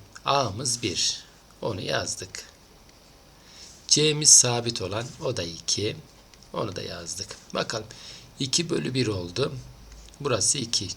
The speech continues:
çarpı x iki eşittir dört oldu. Her tarafı ikiye böldüm. X iki eşittir. Şunlar gider. Dördü ikiye böldük. İki. İki denklemin kökü ise zaten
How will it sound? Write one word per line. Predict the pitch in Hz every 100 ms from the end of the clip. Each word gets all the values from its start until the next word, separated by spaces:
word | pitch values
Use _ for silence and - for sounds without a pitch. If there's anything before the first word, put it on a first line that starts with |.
| -
çarpı | - 123 117 117 104
x | 101 - 101
iki | 98 107
eşittir | 110 - - 131 123
dört | 110 92 -
oldu. | 85 85 - - - - - - -
Her | 131 143 127
tarafı | 113 98 -
ikiye | 92 - 101 117 120
böldüm. | 123 120 120 120 127 - - - -
X | 127 120 -
iki | 98 - 95
eşittir. | 101 - 117 -
Şunlar | - - 113 104 95
gider. | 95 - 110 107
Dördü | 107 107 92
ikiye | 87 - 90
böldük. | 87 95 -
İki. | - - 95 - - - - - -
İki | 107 - 101 98
denklemin | 123 123 - 127 131
kökü | 131 - 117 117 131
ise | 127 - 92 85
zaten | - 123 117 -